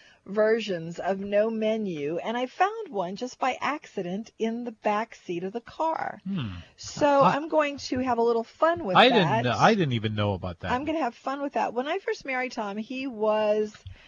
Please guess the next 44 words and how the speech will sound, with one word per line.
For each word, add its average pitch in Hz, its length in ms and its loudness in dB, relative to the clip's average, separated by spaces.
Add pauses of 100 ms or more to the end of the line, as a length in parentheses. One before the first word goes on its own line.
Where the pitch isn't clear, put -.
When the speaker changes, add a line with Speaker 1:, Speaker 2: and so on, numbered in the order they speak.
(280)
Speaker 1:
a 202 340 2 (760)
typesetter 160 960 -4 (720)
who 226 160 -2
would 208 260 4
sit. - 640 -10 (1120)
It's 277 200 -8
kinda 415 300 -6
hard 240 240 -2
if 208 140 -8
you're 220 100 -4
young. 202 480 -4
It's 202 140 -12
kinda 349 280 -12
hard 202 280 -8
to - 100 -14
believe 175 480 -8
this - 260 -14
'cause 233 240 -8
I 254 160 -2
don't 269 180 -4
even 175 200 -8
believe 156 340 -10
it, - 160 -12
and 180 140 -10
I'm 190 100 -2
Speaker 2:
It's 190 60 -2
Speaker 1:
not. 208 180 -6
Speaker 2:
hard 160 340 -4
to 175 60 -8
be. 196 680 -4 (280)
Speaker 1:
But 269 140 4
he 277 80 2
Speaker 2:
Wait. 185 80 0
Speaker 1:
had 381 180 2
this 269 200 -4
gigantic 233 600 -2
typesetter 190 600 -6
machine, 139 500 -14
and 170 180 -10
he 254 180 -8
would 269 220 -8
sit - 440 -8
in 240 260 -10
front 262 440 -8